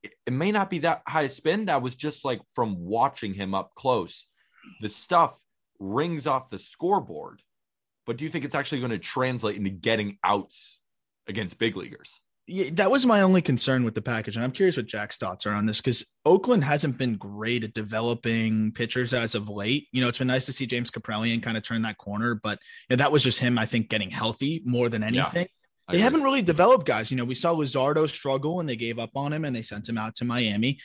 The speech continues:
Speaker 2: Uh, I, I, I really haven't seen them do that other than, like, the, the journeyman or, like, kinda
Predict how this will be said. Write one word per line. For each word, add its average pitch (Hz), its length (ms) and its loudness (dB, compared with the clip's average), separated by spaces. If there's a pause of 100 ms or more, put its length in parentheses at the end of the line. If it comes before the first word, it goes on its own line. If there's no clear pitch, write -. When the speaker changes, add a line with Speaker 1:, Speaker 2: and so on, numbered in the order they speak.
(220)
Speaker 2:
Uh, 110 180 2 (160)
I, 156 360 4
I, 156 80 4
I - 20 6
really 175 300 6
haven't 165 260 4
seen 151 320 0
them 135 300 0 (280)
do 170 220 0
that 127 200 2
other 127 200 -2
than, 131 160 -2
like, 123 220 -4
the, 117 120 -4
the 107 180 -6
journeyman 120 760 2
or, 107 80 -2
like, 107 160 -2
kinda 113 280 -4